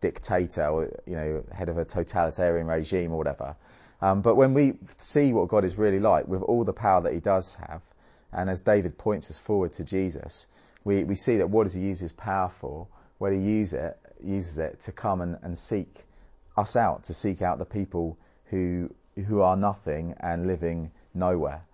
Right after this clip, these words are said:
Um, that's, that's what he does with his power. That's the kind of God that we have, as we know. And, and we, we have a God who remembers his covenant, um, back in, well, before the foundation of the world, for one,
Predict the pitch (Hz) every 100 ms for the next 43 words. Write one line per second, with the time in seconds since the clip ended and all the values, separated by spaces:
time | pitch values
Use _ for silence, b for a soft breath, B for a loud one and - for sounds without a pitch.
0 | b b b 87 85 87 107 92 - -
1 | 113 104 - 98 85 85 80 90 82 76
2 | - 90 76 85 - 87 - 85 80 90
3 | 78 78 _ b b - 85 87 95 87
4 | 76 80 - 85 82 76 76 80 - b
5 | b b 95 98 92 95 101 92 117 110
6 | 80 78 - 95 87 85 - b b b
7 | 95 95 110 107 87 80 110 101 - 82
8 | 76 73 73 - _ b b 82 85 85
9 | 87 85 92 85 82 80 _ 104 76 -
10 | - 101 87 101 87 82 - 82 85 95
11 | 78 87 82 76 80